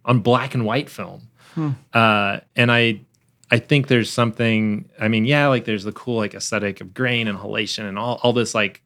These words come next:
Speaker 1: kind of look that's just baked into it. Aside from that, though, there's an intentionality that's forced on you, having y-, you are limited. Like, there's not like, "Oh, I can take more." Like,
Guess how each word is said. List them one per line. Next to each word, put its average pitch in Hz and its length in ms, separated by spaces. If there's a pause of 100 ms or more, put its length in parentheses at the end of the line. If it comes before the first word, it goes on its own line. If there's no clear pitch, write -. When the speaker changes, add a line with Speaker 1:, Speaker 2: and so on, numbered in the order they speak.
(100)
Speaker 1:
kind 104 160
of 90 80
look 104 380
that's - 180
just - 300
baked 196 300
into 104 340
it. - 180 (340)
Aside 127 380
from 117 140
that, 110 180
though, 101 140
there's 98 240
an 95 80
intentionality 101 880
that's - 360 (140)
forced - 720
on 98 220
you, 92 320 (240)
having 101 560 (360)
y-, 120 160
you 120 240
are 110 120
limited. 101 500 (180)
Like, 113 160
there's 117 200
not 123 160
like, 123 160
"Oh, 220 120
I 208 120
can 196 120
take 190 180
more." 180 280
Like, 107 300